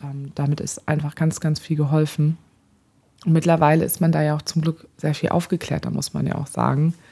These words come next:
Ich weiß einfach noch zu meiner Zeit, als mein Vater damals gestorben war, das war ja, äh, zweitausend, da war einfach,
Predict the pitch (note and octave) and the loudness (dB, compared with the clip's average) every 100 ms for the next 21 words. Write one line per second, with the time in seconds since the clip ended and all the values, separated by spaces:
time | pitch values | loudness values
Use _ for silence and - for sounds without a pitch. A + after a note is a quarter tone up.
0 | _ _ _ _ _ _ - D#3+ D3 D#3 | _ _ _ _ _ _ -2 0 0 0
1 | D3 D3 - _ _ - - D#3 C#3+ D#3 | 0 -2 -4 _ _ -10 -2 2 4 2
2 | D#3 - D#3 D#3+ - D3+ D3+ D3+ D3+ D3 | 0 0 -2 -2 -2 -2 0 -2 -4 0
3 | E3 E3 - E3 - E3+ D#3+ E3 D#3 D#3+ | 2 0 -2 -4 0 2 2 2 2 0
4 | D#3 _ _ _ _ _ _ - - D3+ | -2 _ _ _ _ _ _ -20 -10 -2
5 | D3 C#3 - D#3 C#3+ - - C#3 - D3 | -2 -2 -4 -4 -4 -4 -4 -4 -2 0
6 | D3+ F3 - - _ _ _ _ _ _ | 4 4 4 -4 _ _ _ _ _ _
7 | _ _ _ - F#3+ E3+ D3+ D3 D3 D3+ | _ _ _ -14 -4 -2 0 2 2 0
8 | - - D#3 - E3 | -2 -2 -2 -2 -6